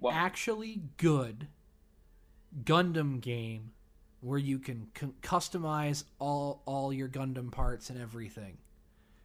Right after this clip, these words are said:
Speaker 2: Because
Speaker 1: Gee,
Speaker 2: new
Speaker 1: you're, you're kinda sounding like your Gunpla <laughs>
Speaker 2: New, well, New Gundam Breaker was kind of a shit show.
Speaker 1: Yes.
Speaker 2: Because New Gundam Breaker is a great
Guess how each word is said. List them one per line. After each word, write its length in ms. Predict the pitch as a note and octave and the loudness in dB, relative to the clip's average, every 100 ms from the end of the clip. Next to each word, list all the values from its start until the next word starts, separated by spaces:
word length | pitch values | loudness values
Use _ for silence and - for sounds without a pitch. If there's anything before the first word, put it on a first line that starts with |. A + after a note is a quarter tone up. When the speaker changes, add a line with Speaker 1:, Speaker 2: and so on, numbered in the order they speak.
| - | -8
Speaker 2:
Because 340 | D3 C#3 C#3 A#2+ | -4 0 0 2
Speaker 1:
Gee, 460 | A#3+ C#4+ A#3 D#3 - - - | 6 6 8 6 2 -4 4
Speaker 2:
new 140 | F3+ | 10
Speaker 1:
you're, 80 | A#3 | 10
you're 200 | G#3 A3 | 10 4
kinda 360 | A3 A3+ C4+ A#3+ | 4 2 0 -2
sounding 420 | - G#3 G#3+ A3 | -2 0 0 -2
like 180 | G#3+ A3 | -4 -4
your 140 | - A#3+ | -6 -4
Gunpla 560 | D#3+ A3+ D#4+ - D#3+ D#3+ - - | 0 0 0 0 -2 -2 -10 -12
<laughs> 320 | C#4+ F3+ - - - - - - - - - - - - - - - | -6 -6 -6 -10 -20 -20 -20 -20 -20 -20 -20 -20 -20 -20 -20 -12 2
Speaker 2:
New, 320 | D3+ G3+ A#3 - | 8 8 6 2
well, 200 | F3 F#3 | 2 4
New 260 | G3 A#3+ | 6 6
Gundam 380 | A#3 A#3 A3+ G#3+ | 6 6 6 4
Breaker 400 | E3+ E3 D#3+ D#3+ | 4 4 4 2
was 180 | C#3 C3 | 2 -2
kind 240 | - D3+ | 0 2
of 80 | C#3+ | 2
a 60 | B2+ | -2
shit 320 | - - G#3 | 4 4 4
show. 340 | - G#2+ F2 - - - - - - _ - - - - | 0 -8 -10 -14 -20 -20 -20 -20 -20 _ -20 -18 -18 -12
Speaker 1:
Yes. 120 | C#3 C#3+ | 0 2
Speaker 2:
Because 420 | D3+ E3+ D3 - - - - | 6 6 6 0 -14 -14 2
New 220 | D3+ A3+ | 4 6
Gundam 340 | A3+ G#3 F#3+ | 6 4 2
Breaker 360 | D#3 D3+ D3+ C#3+ | 2 0 0 -2
is 180 | B2 C3 | -2 -4
a 80 | |
great 600 | A#2 G#2+ A#2 C#3 D#3+ F3 | -6 -4 2 4 4 2